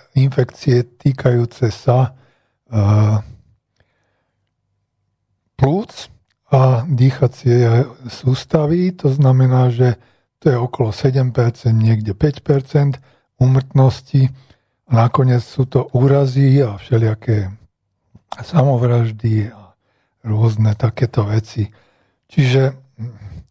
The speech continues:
ja sa čudujem v prvom rade, prečo takéto opatrenia sa nerobia v prípade srdcovo-cievnych chorôb, ktoré spôsobujú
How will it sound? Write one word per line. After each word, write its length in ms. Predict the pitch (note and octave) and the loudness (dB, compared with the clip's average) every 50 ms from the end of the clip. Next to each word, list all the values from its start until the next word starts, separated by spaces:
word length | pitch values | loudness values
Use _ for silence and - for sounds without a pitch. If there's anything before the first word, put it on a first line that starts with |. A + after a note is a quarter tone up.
| _ _ _ _ _ _ _ _ _ _ _ - - | _ _ _ _ _ _ _ _ _ _ _ -2 0
ja 80 | C3+ | 0
sa 160 | C#3 - F3+ B2 | 2 0 -2 -2
čudujem 560 | - F#3 B2+ A2+ B2 B2 B2 B2+ C#3 C#3+ D#3 | -2 -2 0 2 2 2 4 4 4 2 2
v 1040 | D#3+ - - - - _ _ _ _ _ _ _ _ _ _ _ _ _ _ _ _ - | 0 -4 -10 -20 -20 _ _ _ _ _ _ _ _ _ _ _ _ _ _ _ _ -2
prvom 240 | C3+ C3+ C#3+ C3 B2 | 0 0 0 0 0
rade, 400 | A#2+ A#2 A#2 A#2 B2 C3 C#3 C3 - - _ _ _ _ _ - | 0 0 0 2 2 2 2 0 -2 -10 _ _ _ _ _ -2
prečo 540 | - C3+ C3+ C3 - E3 E3+ E3 - - _ _ _ _ | 0 0 0 0 0 -2 -4 -4 -6 -18 _ _ _ _
takéto 720 | - - F3+ - - C4 C4 - - F#3+ - - - - _ _ | -2 0 0 0 -2 -6 -6 -2 -2 -2 -2 -2 -6 -12 _ _
opatrenia 840 | - - C3 - - B2 - - C3+ A#2+ B2 B2 B2 C3 C#3+ E3 E3+ | -2 -2 -2 0 -2 -4 -2 -2 -2 -2 0 0 0 0 0 0 0
sa 160 | - - C#3+ | -2 -2 -2
nerobia 760 | A2+ G#2+ G#2+ A2 A2+ A#2+ A#2 A#2 C3 C3+ C3+ D3+ E3 F3+ - | -2 0 0 0 0 0 -2 0 0 0 0 0 -2 -4 -6
v 60 | - _ _ | -14 _ _
prípade 800 | - A2+ A#2+ C3 - - D3 C#3 C3+ B2+ C#3 D3 D3 D3+ D#3 - _ _ _ _ _ _ _ _ _ _ | -4 0 0 0 0 2 2 2 2 2 2 2 2 2 0 -4 _ _ _ _ _ _ _ _ _ _
srdcovo-cievnych 760 | - C#3 - - C#3 B2+ B2+ - - C3+ B2+ B2 C3 C3 A#2+ - | -4 -4 -2 0 0 0 0 -2 0 0 0 0 0 -2 -4 -4
chorôb, 560 | - - A#2+ A2+ A#2 A#2+ B2 D3 D#3+ E3 - | -4 -4 -2 0 2 2 2 2 0 -2 -6
ktoré 480 | - - _ - B2+ A#2+ A#2+ C#3+ D3+ | -20 -20 _ -4 -2 0 2 2 0
spôsobujú 920 | - - - B2+ A#2+ C3+ - - D3 C3 C3 D3+ C#3+ C#3+ D3 D3 D#3 D#3 | 0 -4 -6 -4 -2 -2 -2 0 -2 -2 0 0 0 2 2 2 0 0